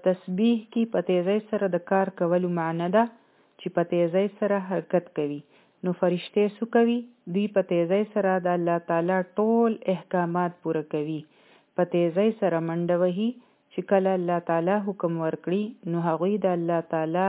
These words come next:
هر حکم په منډه باندې په عمل کې راولي. یا الله، موږ ستا فرمانبردار یو. یا الله، موږ ستا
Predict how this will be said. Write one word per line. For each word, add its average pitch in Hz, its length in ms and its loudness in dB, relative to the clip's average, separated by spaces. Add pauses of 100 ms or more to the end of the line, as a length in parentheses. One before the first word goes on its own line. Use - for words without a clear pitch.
(100)
هر 214 240 2
حکم 196 380 -4
په 185 160 -4
منډه 185 400 0
باندې 196 400 0 (440)
په 175 140 4
عمل 170 300 0
کې 190 200 -4
راولي. 151 540 -2 (460)
یا 196 220 2 (120)
الله، 180 440 0 (400)
موږ 190 180 -2 (100)
ستا - 240 0
فرمانبردار 165 1000 0
یو. 147 180 -6 (800)
یا 202 320 4 (100)
الله، 175 460 2 (420)
موږ 196 160 0 (120)
ستا 196 220 0